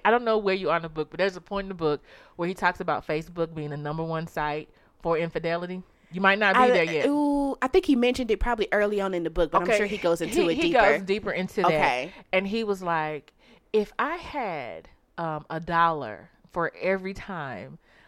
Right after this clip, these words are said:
Speaker 1: um, we realized that, you know, the infidelity started on Facebook," he
Speaker 2: Uh.
Speaker 1: thought about it. "Well, I'll have as much money as I have." Thank you. <laughs> He thanked the creators of Facebook because I'm
Speaker 2: Listen.
Speaker 1: telling you, this man is paid because he wins every case.
Speaker 2: Yes.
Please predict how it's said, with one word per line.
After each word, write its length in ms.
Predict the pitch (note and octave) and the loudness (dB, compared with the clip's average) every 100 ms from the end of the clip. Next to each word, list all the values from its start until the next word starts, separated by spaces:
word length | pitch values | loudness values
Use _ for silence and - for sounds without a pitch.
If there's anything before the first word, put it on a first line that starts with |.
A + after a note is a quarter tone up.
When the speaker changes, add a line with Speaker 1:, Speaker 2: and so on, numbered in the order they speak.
| _ E3+ | _ -2
Speaker 1:
um, 420 | D#3 C#3 C3 - D3 | -2 -2 -6 -12 -10
we 200 | E3 F#3 | -8 -4
realized 640 | F3 E3 D3+ D3 D3+ D3+ | -2 0 0 0 -2 -4
that, 280 | D3 C#3 - - | -4 -4 -8 -12
you 140 | E3 | -10
know, 360 | D#3+ C#3+ C3 D3 | -4 -4 -6 -10
the 100 | D#3 | -12
infidelity 500 | D#3+ E3 D#3+ D3+ C#3+ | -12 -8 -4 -4 -6
started 340 | - D#3+ D#3 D#3 | -8 -6 -4 -6
on 100 | D#3 | -6
Facebook," 520 | E3 D#3+ E3+ E3+ - _ _ _ - | -8 -8 -8 -8 -10 _ _ _ -10
he 100 | D#3+ | -4
Speaker 2:
Uh. 80 | |
Speaker 1:
thought 180 | E3 E3+ | 2 2
about 320 | E3+ E3 D#3+ | 4 2 0
it. 100 | D#3+ - _ _ _ _ _ _ | -4 -14 _ _ _ _ _ _
"Well, 100 | D3+ C3+ | -8 -6
I'll 120 | D#3+ | -6
have 180 | D3+ C3+ | -8 -10
as 100 | C#3 | -14
much 200 | C3+ C#3+ | -16 -14
money 180 | C#3 | -14
as 100 | C#3 | -10
I 100 | C#3+ | -10
have." 340 | D#3 F3+ C3 - _ _ B3 - | -8 -8 -8 -14 _ _ -18 -2
Thank 240 | D#3 - | -2 -2
you. 160 | D3 - | -6 2
<laughs> 140 | D#4 - | 2 8
He 120 | F4 | 8
thanked 300 | F4 C#4+ D4+ | 10 8 6
the 60 | C#4 | 0
creators 400 | E4+ C#4 C4 B3 | 4 6 6 4
of 100 | B3 | 6
Facebook 480 | D4 C#4+ A3 A#3 A#3 | 10 8 10 6 6
because 280 | A#3 C4+ B3+ | 4 6 8
I'm 140 | C4 | 6
Speaker 2:
Listen. 80 | F#3+ | 8
Speaker 1:
telling 180 | D#4+ C#4+ | 6 6
you, 60 | C4 | 0
this 140 | A#3+ | -2
man 180 | B3 A#3 | 2 2
is 140 | G#3+ | 2
paid 480 | - - D#4 C#4 B3+ - - | -2 2 6 6 4 -6 -8
because 200 | - C#4 | -4 0
he 100 | D4 | 0
wins 480 | A#3+ A#3 D#4 C4 G#3+ - | 0 0 4 4 2 2
every 300 | C4+ G#3+ G3 | 2 2 -4
case. 460 | - C#4 A3+ - - | -6 0 0 -2 -10
Speaker 2:
Yes. 480 | F3 C#3 C#3+ - | -6 -6 -6 -14